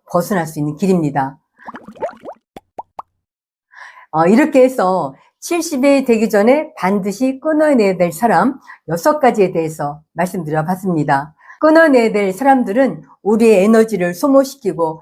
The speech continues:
발전과 행복을 방해하는 사람들입니다. 지금 이 순간부터라도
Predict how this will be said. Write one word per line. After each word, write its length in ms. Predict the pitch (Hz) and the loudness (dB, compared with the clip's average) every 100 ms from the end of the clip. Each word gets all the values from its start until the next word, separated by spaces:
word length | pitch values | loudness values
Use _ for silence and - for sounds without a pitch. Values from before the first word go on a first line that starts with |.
| _ - | _ -8
발전과 520 | 190 185 214 160 156 | -6 -2 -2 0 -2
행복을 680 | 151 294 285 214 160 151 151 | -2 -2 0 0 0 -6 -6
방해하는 480 | - 208 185 151 151 | -2 0 0 -2 -2
사람들입니다. 880 | 247 240 208 165 147 143 139 135 _ _ | 0 0 -2 -4 -4 -4 -6 -6 _ _
지금 440 | - 240 233 208 | 0 4 4 2
이 140 | 202 220 | 0 0
순간부터라도 1080 | 220 311 294 247 202 226 214 202 165 165 | 0 0 0 0 -2 0 0 0 -2 -4